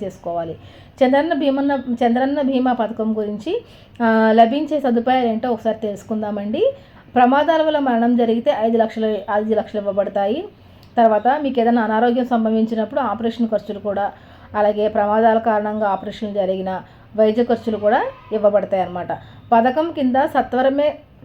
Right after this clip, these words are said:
ఘటన రికార్డులు నమోదు చేయడం మరియు తక్షణమే పరిహారం అందించడం జరుగుతుంది. దీనికి ప్రొలాంగ్ చేయడం, ఆ, మీకు, ఆ, మీకు ఇబ్బంది కలిగినప్పుడు వెంటనే చర్యలు తీసుకుని వెంటనే మీకు ఈ నా-, ఈ డబ్బు అయితే మీకు అందించడం అయితే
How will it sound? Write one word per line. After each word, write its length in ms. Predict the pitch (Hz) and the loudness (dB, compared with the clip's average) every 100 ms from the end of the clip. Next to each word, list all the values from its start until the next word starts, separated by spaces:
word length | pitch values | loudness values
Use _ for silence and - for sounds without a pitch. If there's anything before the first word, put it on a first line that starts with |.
| - - - - - - - - - - | -20 -20 -20 -20 -20 -20 -20 -20 -16 -6
ఘటన 400 | 220 214 226 247 | 2 2 4 2
రికార్డులు 440 | 233 214 240 240 220 | 0 4 4 4 0
నమోదు 400 | 208 220 226 220 | 0 -2 0 -2
చేయడం 260 | 208 208 | -2 -2
మరియు 200 | 202 196 | -2 -2
తక్షణమే 440 | 254 202 - 233 247 | -2 -4 -4 -2 0
పరిహారం 480 | 226 196 196 202 202 | 0 -2 -2 -4 -4
అందించడం 360 | 190 180 240 | -8 -8 -4
జరుగుతుంది. 400 | 240 185 185 180 | -4 -4 -8 -6
దీనికి 260 | 208 226 233 | -2 -2 0
ప్రొలాంగ్ 480 | 226 202 226 233 233 | 0 2 2 2 0
చేయడం, 380 | 208 220 214 - - - - - - | -2 -4 -6 -12 -16 -20 -20 -14 -2
ఆ, 320 | 220 214 208 | 0 2 2
మీకు, 500 | 220 220 220 214 208 196 - 214 | 4 4 4 0 0 0 2 2
ఆ, 180 | 208 | 2
మీకు 280 | 202 220 220 | 0 -2 -2
ఇబ్బంది 340 | 208 233 233 240 | -2 2 2 4
కలిగినప్పుడు 480 | 214 220 214 262 | 0 0 -2 -2
వెంటనే 640 | 320 226 196 208 226 302 427 - - - | -4 -4 -2 0 0 0 -6 -16 -8 0
చర్యలు 260 | 226 220 240 | 4 4 2
తీసుకుని 400 | 233 220 247 285 | -4 -6 -4 -2
వెంటనే 320 | 247 220 233 | -2 -2 -2
మీకు 200 | 262 233 | -2 -2
ఈ 60 | 214 | -2
నా-, 240 | 202 196 | -4 -4
ఈ 160 | 208 226 | -2 0
డబ్బు 280 | 202 196 | 0 0
అయితే 160 | 208 226 | -4 -2
మీకు 240 | 220 220 | -2 -2
అందించడం 420 | 240 202 190 202 190 | -6 -6 -10 -10 -8
అయితే 220 | 202 | -6